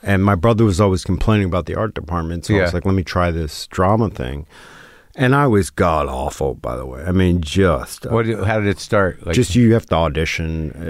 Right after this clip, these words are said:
Speaker 2: well, do you remember what you did?
Speaker 1: I did a monologue or, or
Speaker 2: Yeah,
Speaker 1: two. They
Speaker 2: yeah.
Speaker 1: were just terrible. But, uh,
Speaker 2: <laughs>
Speaker 1: I was always ne-, never, uh,
Speaker 2: Yeah.
Speaker 1: any good at auditioning. But
Speaker 2: Yeah.
Speaker 1: anyway, they took pity on me, let me in, and,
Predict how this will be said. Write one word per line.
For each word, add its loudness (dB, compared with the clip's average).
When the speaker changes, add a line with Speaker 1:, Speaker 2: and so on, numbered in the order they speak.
Speaker 2:
well, -2
do 2
you 2
remember 0
what 0
you -2
did? -2
Speaker 1:
I 4
did -4
a -6
monologue -2
or, -4
or -6
Speaker 2:
Yeah, 2
Speaker 1:
two. -2
They 0
Speaker 2:
yeah. 2
Speaker 1:
were 2
just -2
terrible. 0
But, 2
uh, 2
Speaker 2:
<laughs> -18
Speaker 1:
I 0
was 4
always 2
ne-, -2
never, 2
uh, -8
Speaker 2:
Yeah. 2
Speaker 1:
any 0
good -2
at -2
auditioning. -2
But 0
Speaker 2:
Yeah. 0
Speaker 1:
anyway, 0
they 2
took -4
pity 0
on -2
me, -2
let -6
me -6
in, -2
and, -4